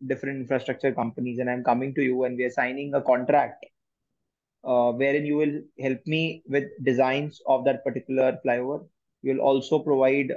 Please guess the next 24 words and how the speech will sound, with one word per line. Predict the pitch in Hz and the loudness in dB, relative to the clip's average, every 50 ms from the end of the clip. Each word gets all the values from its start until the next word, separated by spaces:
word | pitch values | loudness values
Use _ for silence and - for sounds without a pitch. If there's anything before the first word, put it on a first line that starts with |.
| - - | -8 -6
you | 131 131 127 | -6 -6 -6
know, | 123 131 135 135 135 - _ _ - | -4 -4 -4 -4 -6 -8 _ _ -6
uh, | 135 123 123 123 - - | -4 -2 -2 -2 -2 0
engineering | 135 131 123 131 139 143 143 135 139 139 | 0 0 2 2 2 2 4 2 2 2
consultancy, | 131 135 123 117 - 123 123 117 131 123 123 117 - 147 151 147 | 0 -2 -2 0 0 -2 0 0 0 0 0 -2 -2 -2 2 2
and | 143 131 | 2 2
you'll | 135 131 131 | 0 0 0
also | 127 127 127 156 147 | 0 -2 0 -2 -4
supply, | 139 - 123 - - 131 127 131 139 139 143 143 - - - _ _ _ _ _ _ _ _ - | -2 -2 -2 0 4 4 6 6 6 6 4 2 0 -4 -12 _ _ _ _ _ _ _ _ -2
uh, | 135 123 120 120 120 117 117 113 117 117 - - _ _ _ - | 0 2 4 4 4 4 2 2 0 -4 -8 -12 _ _ _ -10
you | 131 131 | -10 -8
know, | 123 131 | -6 -6
skilled | 131 - - 175 160 160 147 | -6 -2 2 2 2 4 4
manpower | 139 123 123 127 123 143 139 139 135 127 117 131 - - _ - | 2 2 2 2 4 4 6 6 6 4 2 0 -4 -10 _ -6
if | 135 127 - | -6 -4 -4
required. | 135 131 - - 127 120 117 117 110 107 107 - _ _ _ _ _ _ _ _ _ _ | -4 -4 0 4 4 6 6 4 2 -2 -6 -12 _ _ _ _ _ _ _ _ _ _
And | - 127 131 139 | -6 -4 -2 -2
this | 131 - | -2 -2
contract | - - 127 127 131 120 139 143 147 151 147 - - | 2 2 2 4 4 4 4 4 4 4 0 -2 -2
is | 139 131 131 | -2 -2 0
for | - 143 139 127 | 0 0 2 4
one | 127 123 127 | 2 2 2
crore | 117 131 127 127 127 | 0 0 0 0 -2
rupees. | 120 120 113 - 151 160 170 170 - - | -4 -6 -6 -2 -2 -2 -2 -4 -10 -20